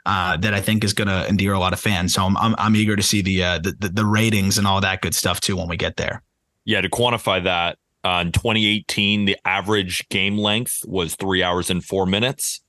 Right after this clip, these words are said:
Speaker 2: Twenty nineteen, three hours and ten, and that was basically the same, three eleven, three oh six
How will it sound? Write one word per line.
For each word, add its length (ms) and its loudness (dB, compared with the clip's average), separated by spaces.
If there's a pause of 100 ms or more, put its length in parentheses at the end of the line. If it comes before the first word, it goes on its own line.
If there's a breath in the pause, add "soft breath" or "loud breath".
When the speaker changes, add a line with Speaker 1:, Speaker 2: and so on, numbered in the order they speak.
(140)
Speaker 2:
Twenty 280 0
nineteen, 420 -2
three 220 0
hours 220 0
and 120 -4
ten, 420 -2 (320 soft breath)
and 100 -4
that 60 0
was 120 -4
basically 760 -2 (160)
the 120 0
same, 560 -4 (240)
three 220 0
eleven, 360 0
three 200 -2
oh 80 2
six 420 -2